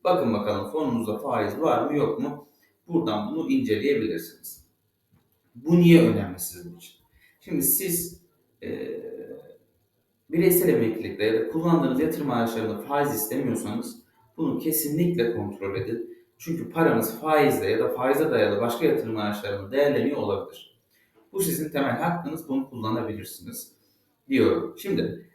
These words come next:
en çok aldığım ikinci soruya gelelim. bes caiz mi? Direkt okuyacağım burayı. İsteğe bağlı olsun veya olmasın. Yani hem otomatik katılımıyla da sisteme dahil olabiliyorsunuz da iş, işveren tarafından.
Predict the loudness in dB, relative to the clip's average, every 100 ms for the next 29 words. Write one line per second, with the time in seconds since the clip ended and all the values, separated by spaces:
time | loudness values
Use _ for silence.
0 | _ -4 -2 2 4 6 6 4 2 -2
1 | 2 2 2 0 -4 -6 -12 -14 -8 -8
2 | -8 -20 -14 -14 -14 _ _ _ _ _
3 | -2 4 6 4 -2 -4 4 6 8 6
4 | 2 -4 -10 -20 _ _ _ _ _ _
5 | _ _ _ _ -20 _ _ _ _ 6
6 | 8 8 6 4 2 0 0 2 0 0
7 | 4 6 6 6 6 6 6 4 4 2
8 | 2 2 4 2 0 -4 -8 -12 -12 -10
9 | -8 -4 -4 -2 -4 -6 -6 -8 -6 -4
10 | -2 -2 -2 -2 0 -2 -6 -6 -2 0
11 | 0 2 0 0 -2 -4 -4 -4 -4 -4
12 | -10 -6 -2 -2 -4 -10 -14 -18 -20